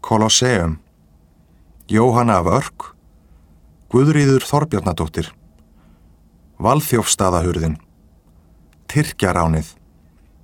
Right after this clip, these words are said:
Ísmaðurinn Ötzi, Galdrafár á Íslandi, Ari fróði, Kristnitaka á Þingvöllum, Kristófer Kólumbus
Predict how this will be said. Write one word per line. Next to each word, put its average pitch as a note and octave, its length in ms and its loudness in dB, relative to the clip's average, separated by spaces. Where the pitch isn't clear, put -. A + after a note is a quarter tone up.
Ísmaðurinn A#2+ 800 2
Ötzi, F2 460 -2
Galdrafár B2 800 0
á A2+ 160 0
Íslandi, E2+ 560 -2
Ari G2+ 340 2
fróði, A#2 440 0
Kristnitaka A2+ 840 0
á - 140 -2
Þingvöllum, E2+ 580 -2
Kristófer A2+ 480 -2
Kólumbus F2 720 -2